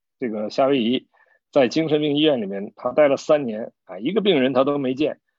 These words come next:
他只看病历，看到任何一个病历，就在自己内在做清理。啊，这个清理以后，结果三年以后，这个精神病医院这些，啊，这些病人都好了。啊，很多人难以，难，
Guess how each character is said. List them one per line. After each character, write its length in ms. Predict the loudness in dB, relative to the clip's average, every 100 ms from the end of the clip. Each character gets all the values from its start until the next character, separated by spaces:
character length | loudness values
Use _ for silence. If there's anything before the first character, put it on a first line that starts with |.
| _
他 100 | -2
只 160 | 0 0
看 180 | 0 0
病 200 | 0 2
历， 200 | 0 -2 _
看 160 | -2 4
到 100 | 4
任 160 | 4
何 80 | 0
一 60 | 0
个 80 | -2
病 220 | -2 -2
历， 100 | -2 -4 -12 _
就 120 | -6
在 100 | -4
自 220 | -4 -4 -6
己 80 |
内 300 | -4 -2 -2
在 180 | -2 -4
做 160 | -6 -14
清 260 | -10 -10
理。 220 | -10 -12 _ _ _ _ _
啊， 160 | 0 2
这 80 | 4
个 60 |
清 180 | 2 0
理 100 | 0
以 80 | 0
后， 240 | 0 0
结 100 | 0
果 80 | -4
三 200 | -2 -2
年 100 | -2
以 80 | -6
后， 140 | -8
这 80 | -8
个 100 | -6
精 160 | -4 -4
神 100 | -4
病 140 | -6
医 20 |
院 200 | -4 -4
这 80 | -4
些， 300 | -6 -6 -8
啊， 240 | -8 -8 -6
这 140 | -8
些 80 | -6
病 120 | -6
人 140 | -6 -6
都 100 | -8
好 200 | -8 -12
了。 120 | -14 _ _ _ _ _
啊， 300 | -10 -10 -10 -14 _ _ _
很 160 | 0
多 80 | 4
人 100 | 4
难 200 | 6 4
以， 80 | 4 2 -2 -20 -12
难， 320 | -8 -8